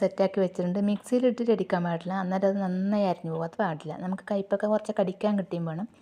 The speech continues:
അപ്പോൾ അതിനുകൊണ്ട് നമ്മൾ തവി വെച്ച് ഇടിച്ചെടുത്താൽ മതി. ഇതിലേക്ക് ഞാൻ ലേശം ഒരു തേങ്ങ ചിരകിയിട്ട് അത് ഒന്ന് അരച്ചെടുത്തിട്ടുണ്ടായിരുന്നു, അതും കൂടി നമുക്ക് ഇതിലേക്ക് ചേർത്ത് കൊടുക്കാം.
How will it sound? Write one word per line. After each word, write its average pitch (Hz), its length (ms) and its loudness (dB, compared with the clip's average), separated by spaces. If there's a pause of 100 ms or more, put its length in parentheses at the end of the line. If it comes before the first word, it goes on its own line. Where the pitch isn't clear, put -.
(340)
അപ്പോൾ 214 160 2
അതിനുകൊണ്ട് 190 400 2
നമ്മൾ 208 160 2 (160)
തവി 190 240 4
വെച്ച് 185 220 -6 (240)
ഇടിച്ചെടുത്താൽ 175 540 -2
മതി. 156 160 -8 (800)
ഇതിലേക്ക് 233 300 2
ഞാൻ 233 140 8
ലേശം 220 400 4
ഒരു 208 180 2
തേങ്ങ 185 340 4
ചിരകിയിട്ട് 185 480 0
അത് 175 120 -2 (260)
ഒന്ന് 190 220 2
അരച്ചെടുത്തിട്ടുണ്ടായിരുന്നു, 170 840 -2 (960)
അതും 180 220 -2
കൂടി 185 240 0
നമുക്ക് 175 280 -4 (360)
ഇതിലേക്ക് 165 320 0
ചേർത്ത് 165 240 -2
കൊടുക്കാം. 160 300 -6